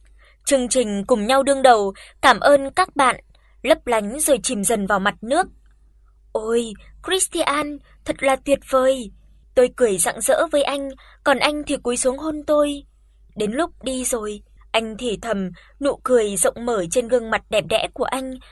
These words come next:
và ngôn từ của anh chứa đựng bao nhiêu hứa hẹn. Tự dưng, tôi cảm thấy rất mệt. Anh liếc nhanh lần nữa, Tyler ở gần đấy, đám đông đang tản mát quanh chúng tôi.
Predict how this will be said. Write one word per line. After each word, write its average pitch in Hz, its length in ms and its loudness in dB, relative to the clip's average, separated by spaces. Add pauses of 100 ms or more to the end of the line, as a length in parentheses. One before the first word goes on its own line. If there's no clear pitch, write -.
(200)
và 254 100 4
ngôn 302 320 -2
từ 247 280 0
của - 100 0
anh 254 340 -4
chứa 247 140 0
đựng 302 200 -4 (160)
bao 233 180 -8
nhiêu 240 300 0
hứa 226 220 -2
hẹn. 294 260 -6 (760)
Tự 240 140 0
dưng, 254 420 -2 (400)
tôi 233 220 -2 (160)
cảm 196 200 -2
thấy 208 160 -8
rất 381 240 -4
mệt. 247 180 -2 (540)
Anh 233 200 -6
liếc 302 300 -4
nhanh 240 320 -8
lần 196 260 -4
nữa, 302 280 -2 (340)
Tyler 262 480 4
ở 196 180 -4
gần 196 200 -2
đấy, 196 360 0 (280)
đám 220 240 -8
đông 254 260 2
đang 247 200 -2
tản 190 220 -2
mát 285 200 -2 (260)
quanh 226 280 -8
chúng 226 240 -10
tôi. 262 380 0